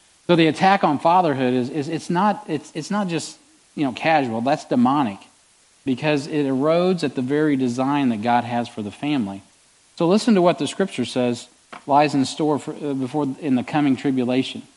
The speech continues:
And we're starting to see it already. In Micah chapter seven and verse six, the Bible says, "For the son dishonoreth the father, and the daughter riseth up against her mother.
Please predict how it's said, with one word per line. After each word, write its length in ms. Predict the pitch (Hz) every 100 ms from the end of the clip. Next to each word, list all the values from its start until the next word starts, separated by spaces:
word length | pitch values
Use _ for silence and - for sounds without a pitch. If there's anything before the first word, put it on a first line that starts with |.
| _
And 180 | 127 127
we're 80 | 123
starting 280 | - 147 123
to 60 |
see 180 | 117 143
it 40 | 127
already. 300 | 120 123 113
In 80 |
Micah 300 | 120 180 190
chapter 360 | 135 156 139 131
seven 300 | - 151 131
and 100 | 120
verse 180 | 131 120
six, 200 | 139 113
the 100 | 117
Bible 280 | 131 143 139
says, 200 | 131 120
"For 140 | 131
the 100 | 123
son 540 | - 170 185 208 214 - _ _ _ -
dishonoreth 640 | 147 - 147 160 175 170
the 100 | -
father, 480 | 120 151 147 113 117
and 180 | 135 120
the 60 | 120
daughter 320 | 135 165 156
riseth 420 | 135 143 151 131
up 220 | 131 131
against 320 | 127 127 127
her 100 | -
mother. 400 | 117 127 123 107